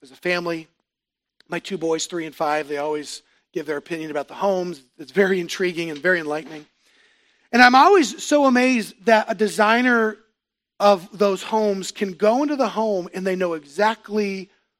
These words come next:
what they want to do. They know how to make it beautiful. I'm like, I go in the, man, there's no hope for this home. It is horrific. Demolish it.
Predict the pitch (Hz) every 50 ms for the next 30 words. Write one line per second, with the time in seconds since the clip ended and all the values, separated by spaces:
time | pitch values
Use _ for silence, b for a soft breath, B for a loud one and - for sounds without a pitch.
0 | _ - 175 180 180 - 165 160 151 156 151 151 147 131 131 117 _ _ - 190
1 | 202 202 240 269 269 - - - - 214 214 226 254 269 285 269 - - 240 214
2 | 202 196 190 196 190 151 151 156 160 160 151 - - 120 _ _ _ _ _ _
3 | _ _ _ _ _ - - 214 240 226 202 180 175 - 165 214 196 202 196 190
4 | 180 165 147 151 160 175 135 113 _ _ _ _ _ _ _ _ - 196 180 147
5 | - 143 147 156 131 151 151 139 - 127 123 127 - - 120 104 _ _ _ _
6 | _ _ _ _ _ _ _ _ _ _ _ _ _ _ - 220 302 320 - -
7 | 185 165 - - - _ - - 233 208 185 170 202 202 - 254 - 214 180 -
8 | B B B B B B B B - 214 214 240 262 269 277 277 247 - - 240
9 | 220 220